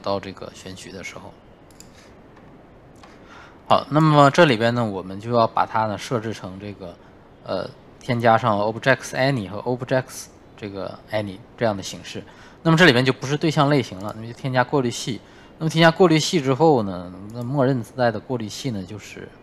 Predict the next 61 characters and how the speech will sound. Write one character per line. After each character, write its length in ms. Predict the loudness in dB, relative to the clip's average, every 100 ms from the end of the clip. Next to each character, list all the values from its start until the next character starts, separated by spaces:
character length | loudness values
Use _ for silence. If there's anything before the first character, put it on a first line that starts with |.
| -20
啊， 100 | -20 -16
最 120 | -14
简 180 | -12 -10
单 160 | -8 -6
的 80 |
这 100 | -8
几 140 | -12 -16
种。 140 | -18 -6
当 100 | 0
然 140 | 0 0
你 80 |
也 100 | -8
可 200 | -10 -8
以， 160 | -8 -10 -14 -20 -20 -8
呃， 160 | -6
参 220 | -2 0 6
照 180 | 6
一 40 | 6
些 120 | 0
更 180 | 0 -2
复 240 | -2 -12
杂 220 | -12 -8
的 100 | -8
过 160 | -4 -4
滤 120 | -4
器， 300 | -6 -8 -10 -12 -20 -20 -14
啊， 100 | -12
比 140 | -12
如 80 | -12
说 120 | -8
我 60 | -8
们 100 | -8
就 120 | -12
是 120 | -6
要 160 | -2 -2
过 220 | 0 -4
滤 80 | -4
某 120 | -6
些 100 | -8
三 200 | 0 2
维 80 | 2
实 140 | -2
体 240 | -10 -14 -10
啊， 220 | -8 -8 -8
过 120 | -8
滤 140 | -8
一 40 | -8
些 120 | -8
文 200 | -10 -10
字 240 | -2 0
啊， 120 | 0 -4 -20 -20 -18
那 60 |
么 60 | -14
这 100 | -10
里 80 | -8
边 160 | -6 -4
呢 80 |
也 100 | -6 -6
都 120 | -8
可 180 | -4 -4
以 180 | -4